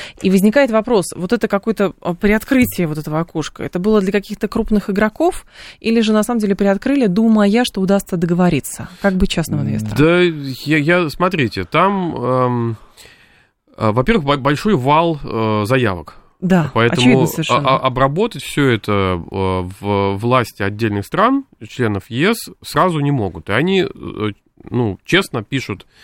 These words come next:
Speaker 2: э, нашим, э, юристам,
Speaker 1: Мгм.
Speaker 2: которые этим занимаются. В общем, я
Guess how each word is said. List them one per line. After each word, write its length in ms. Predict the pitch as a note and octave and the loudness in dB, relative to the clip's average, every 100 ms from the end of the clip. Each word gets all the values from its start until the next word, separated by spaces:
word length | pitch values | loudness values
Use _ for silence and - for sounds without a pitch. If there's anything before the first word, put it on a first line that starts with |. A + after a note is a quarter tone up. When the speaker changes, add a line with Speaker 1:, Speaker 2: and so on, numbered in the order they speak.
| - _ - | -20 _ -8
Speaker 2:
э, 260 | G2 F#2+ | -2 0
нашим, 840 | G2 G#2+ G2+ G2 F2+ F2 E2+ E2 F2+ | 0 0 0 -4 -4 -4 -8 -8 -8
э, 60 | F#2 | -4
юристам, 480 | G#2+ F#3+ - F3+ E3 | -2 -2 0 0 2
Speaker 1:
Мгм. 60 | F3 | 2
Speaker 2:
которые 440 | D#3 F3 E3+ G#2+ G2+ | 2 0 0 -2 -4
этим 200 | A2 G2 | -6 -6
занимаются. 640 | G#2 A2 G#2+ G2+ - G2+ | -4 -2 -2 -4 -8 -12
В 100 | F2+ | -10
общем, 280 | F#2+ - G2 | -10 -10 -6
я 180 | G2 | -6